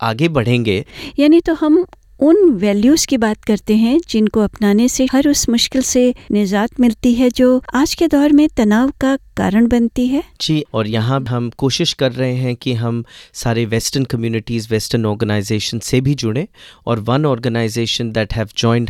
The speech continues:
Speaker 1: hand with us is the Wyndham Multi Faith Organization,
Speaker 2: हम्म।
Speaker 1: जिसमें हर faith के लोग हैं। हम ये सभी समाज को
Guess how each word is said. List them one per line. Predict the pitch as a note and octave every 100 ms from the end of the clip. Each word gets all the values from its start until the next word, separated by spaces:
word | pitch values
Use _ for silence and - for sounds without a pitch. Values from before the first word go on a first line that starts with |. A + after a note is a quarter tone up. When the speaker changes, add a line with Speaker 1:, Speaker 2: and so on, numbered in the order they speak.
| G#2+
Speaker 1:
hand | A2 A2
with | A2 A2
us | G#2+ -
is | A#2 A2 G#2+ -
the | A2+
Wyndham | A2+ A#2+ A#2+ A2+ A2
Multi | A#2+ C3+
Faith | - C3+ C#3+ -
Organization, | C3 C#3 C#3 C3+ C#3 - G3+ A#3+ - -
Speaker 2:
हम्म। | G#3+ G#3+
Speaker 1:
जिसमें | C4 - - C3+ C3+ - _ -
हर | D#3 D#3+
faith | - - D#3+ E3 -
के | C3
लोग | A2 G#2+ G2
हैं। | G#2 C3+ F#3+ - - - -
हम | A#2+ A#2
ये | A#2+ B2
सभी | - - C3 F3+
समाज | - A#2 G#2+ A2+ -
को | - B2 A#2